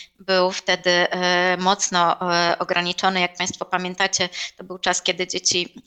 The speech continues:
w ogóle były w pełnym lockdownie, czyli bez opieki swoich dorosłych opiekunów nie mogły wychodzić, e, z domu. E, natomiast bardzo wysoki był odsetek dzieci, które mówiły o przemocy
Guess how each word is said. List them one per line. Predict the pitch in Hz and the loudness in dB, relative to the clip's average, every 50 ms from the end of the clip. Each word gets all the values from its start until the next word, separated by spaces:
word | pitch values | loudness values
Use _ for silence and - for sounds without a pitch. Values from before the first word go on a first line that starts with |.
| 202 | -4
w | 202 | -2
ogóle | 254 233 208 196 | 0 0 0 0
były | 175 180 170 175 | 0 -2 -4 -4
w | 175 - | -4 -8
pełnym | - _ _ _ - 262 196 185 180 170 170 | -12 _ _ _ 2 2 4 2 0 0 0
lockdownie, | 175 180 175 - 180 175 180 180 175 175 | 0 -2 0 2 2 2 2 0 -4 -4
czyli | - - 190 175 180 | -4 -4 -6 -6 -2
bez | - 196 202 - | 0 0 2 2
opieki | 196 185 - 196 - - 190 | 0 -2 -2 -4 -6 -6 -6
swoich | - - - 185 180 185 185 | -6 -4 -2 0 0 0 0
dorosłych | - 185 185 185 185 - - 185 - 202 | 0 0 0 0 -2 -4 -6 -6 -6 -6
opiekunów | - - 185 - - 190 180 180 175 - | -6 -6 -6 -4 -4 -4 -4 -4 -4 -2
nie | 185 180 | -2 -2
mogły | 185 190 202 190 180 180 185 185 185 - - - - - - | 0 0 0 0 0 0 0 0 0 -2 -8 -10 -12 -12 -16
wychodzić, | - 185 196 196 - 208 190 180 175 - 185 180 - - - | -10 -6 -6 -2 2 2 2 2 2 0 -2 0 0 0 0
e, | - 185 175 175 175 170 | 0 0 0 0 0 0
z | - - | 0 0
domu. | - 170 156 156 156 170 208 254 262 254 - - - - - _ - | 0 0 0 2 2 4 4 4 4 2 -2 -10 -12 -12 -12 _ 0
E, | 202 220 214 214 208 - | 2 2 2 2 0 0
natomiast | 214 240 247 247 254 240 240 247 247 262 - - - - 214 220 226 196 | 0 0 2 4 2 2 4 4 2 2 0 -2 -2 0 0 0 2 2
bardzo | - 226 220 226 220 220 - 226 | 2 4 4 4 2 0 0 -2
wysoki | 202 202 208 - 190 - - 190 | -4 -4 -4 -6 -6 -8 -8 -6
był | 185 190 185 | -4 -2 -2
odsetek | 185 185 - - 185 - - 180 180 | -2 -2 -4 -4 -4 -2 -4 -4 -4
dzieci, | 175 180 175 - - 196 - | -4 -6 -2 -2 -2 -2 -4
które | - - 180 190 185 180 | -6 -6 -4 -4 -4 -2
mówiły | 180 180 175 175 180 175 175 175 175 - - | -2 -4 -4 -4 -4 -2 0 0 0 0 -2
o | 170 165 170 165 170 | -2 0 0 0 0
przemocy | 165 - - - 170 170 165 165 - - - 170 170 165 | 0 -2 -2 -2 -2 -2 -4 -6 -4 -4 -2 -2 -2 -4